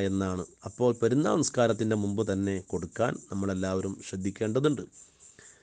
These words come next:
പെരുന്നാൾ ദിവസത്തിൻ്റെ പകലിനെയും വിട്ടിട്ട്, ഇന്ന് പെരുന്നാളാണെങ്കിൽ ഈ ദിവസത്തിൻ്റെ അസ്തമയത്തെയും വിട്ട് പകലിനെയും വിട്ട്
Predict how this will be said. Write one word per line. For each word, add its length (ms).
പെരുന്നാൾ 400
ദിവസത്തിൻ്റെ 580
പകലിനെയും 840
വിട്ടിട്ട്, 420
ഇന്ന് 140
പെരുന്നാളാണെങ്കിൽ 720
ഈ 120
ദിവസത്തിൻ്റെ 580
അസ്തമയത്തെയും 720
വിട്ട് 200
പകലിനെയും 680
വിട്ട് 320